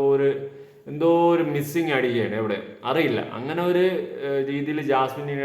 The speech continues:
അവിടെ മാറി നല്ല വെള്ള ചമഞ്ഞ് നന്മമരം ഈ ഗബ്രിയെ കിണ്ടി എറിഞ്ഞിട്ട് കളിക്കുകയാണെങ്കിൽ ഉറപ്പിച്ചോ പുറത്തുനിന്ന് എന്തോ അറിഞ്ഞിട്ടാണ് എന്നുള്ള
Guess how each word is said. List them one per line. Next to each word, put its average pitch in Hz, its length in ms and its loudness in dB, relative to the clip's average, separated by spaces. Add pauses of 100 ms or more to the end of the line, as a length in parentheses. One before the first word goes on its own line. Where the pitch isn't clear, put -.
അവിടെ 131 140 0 (100)
മാറി 123 200 -2 (100)
നല്ല 123 220 -2
വെള്ള 139 220 2
ചമഞ്ഞ് 117 380 -6
നന്മമരം 127 480 -4 (100)
ഈ 120 40 -8 (100)
ഗബ്രിയെ 127 400 -2
കിണ്ടി 123 300 -6
എറിഞ്ഞിട്ട് 120 340 -6
കളിക്കുകയാണെങ്കിൽ 113 580 -2 (160)
ഉറപ്പിച്ചോ 139 520 0 (440)
പുറത്തുനിന്ന് 135 400 -2
എന്തോ 131 220 0
അറിഞ്ഞിട്ടാണ് 120 520 -2 (580)
എന്നുള്ള 117 260 -2